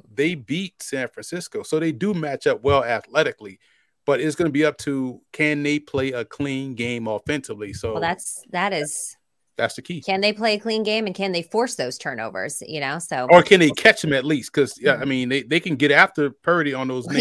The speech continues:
Speaker 1: negative
Speaker 2: Purdy's
Speaker 1: moves.
Speaker 2: the luckiest. <laughs> I will
Speaker 1: Right.
Speaker 2: admit, he's
Speaker 1: You know
Speaker 2: the
Speaker 1: what I'm saying?
Speaker 2: luckiest when it comes to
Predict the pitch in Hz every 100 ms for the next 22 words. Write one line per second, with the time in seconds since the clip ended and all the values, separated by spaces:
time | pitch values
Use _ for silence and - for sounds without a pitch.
0 | 196 - 226 214 208 208 170 160 170 156
1 | - - - - - 185 160 190 165 151
2 | 196 196 147 143 190 175 156 185 185 170
3 | 165 170 151 175 151